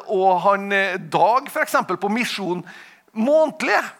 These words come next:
Hvis jeg ville, jeg kunne vært med månedlig på misjonsturer, og jeg, jeg, jeg kunne ha reist hit, og har invitasjoner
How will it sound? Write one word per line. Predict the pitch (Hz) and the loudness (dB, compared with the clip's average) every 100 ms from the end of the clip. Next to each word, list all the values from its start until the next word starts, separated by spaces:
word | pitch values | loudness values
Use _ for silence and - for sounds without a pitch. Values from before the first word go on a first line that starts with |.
| _ _ _ _ _ _ _ _ _ _ 269 | _ _ _ _ _ _ _ _ _ _ -4
Hvis | - | 2
jeg | 277 277 | 2 2
ville, | 262 | 2
jeg | 208 240 | 0 -2
kunne | 294 | -2
vært | 302 - | -2 -2
med | 214 220 | -8 -6
månedlig | 247 302 349 - 214 214 | 2 4 4 0 -6 -4
på | 277 | -4
misjonsturer, | 359 339 320 247 - 214 208 | -6 -4 -4 -6 -6 0 2
og | 233 247 | 4 2
jeg, | 220 | 0
jeg, | 214 202 175 | -4 -4 -4
jeg | - | -4
kunne | 277 277 | 0 4
ha | 254 | 4
reist | 233 240 - | 2 0 -4
hit, | 240 - - - - | -8 -8 -12 -6 2
og | |
har | 294 277 | 4 4
invitasjoner | 294 294 285 277 - 302 214 185 226 | 0 -4 -2 -2 -2 -2 0 2 2